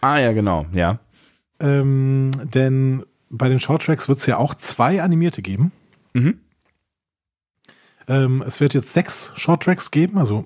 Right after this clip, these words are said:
Speaker 2: beziehungsweise er hat gesagt, wir machen noch sechs davon, aber ich glaub eigentlich, dass es jetzt auch sechs sind, weil ich meine, die werden ja nicht sagen, okay, wir machen jetzt sechs und dann nie mehr.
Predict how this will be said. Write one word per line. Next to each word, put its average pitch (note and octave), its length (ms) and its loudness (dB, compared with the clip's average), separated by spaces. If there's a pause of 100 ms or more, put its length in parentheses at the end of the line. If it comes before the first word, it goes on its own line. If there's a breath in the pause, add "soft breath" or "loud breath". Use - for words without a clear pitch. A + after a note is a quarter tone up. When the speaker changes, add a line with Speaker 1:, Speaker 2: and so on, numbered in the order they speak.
(120)
Speaker 2:
beziehungsweise G#2+ 440 0
er G#2 60 2
hat A2 120 -2
gesagt, A2+ 260 0
wir A2+ 80 2
machen A#2 260 2
noch D3 200 0
sechs - 260 -2
davon, G#2 380 0
aber G2+ 180 0
ich F#2+ 120 -4
glaub A#2 180 2
eigentlich, A#2 260 0
dass - 220 -4
es - 140 -6
jetzt C#3+ 220 0
auch G2+ 140 0
sechs - 320 -6
sind, F2+ 240 -6
weil F#2+ 160 -4
ich F2 100 -6
meine, G#2 160 2
die G2+ 120 0
werden A2 160 2
ja G#2 80 2
nicht G2+ 160 0
sagen, G#2+ 280 2
okay, F#2 180 -2
wir G2+ 60 0
machen G#2+ 200 0
jetzt G#2+ 140 0
sechs A#2 200 0
und G2+ 140 -2
dann G2+ 120 2
nie A#2+ 140 4
mehr. A2 380 0